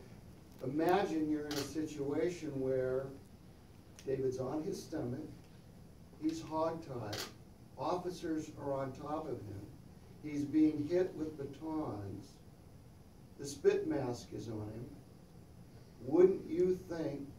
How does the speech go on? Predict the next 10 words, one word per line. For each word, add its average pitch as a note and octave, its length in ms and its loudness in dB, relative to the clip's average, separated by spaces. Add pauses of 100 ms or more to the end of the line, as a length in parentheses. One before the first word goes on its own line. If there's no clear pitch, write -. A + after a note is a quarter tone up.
(200)
that D3 240 -2
that - 300 2
would - 180 -4
be D4 300 0
information C3+ 960 -2 (880)
that D3+ 400 2 (1080)
the C3 100 2
coroner D#3+ 680 2 (140)
would C#3+ 200 -6
supply C#3 840 -2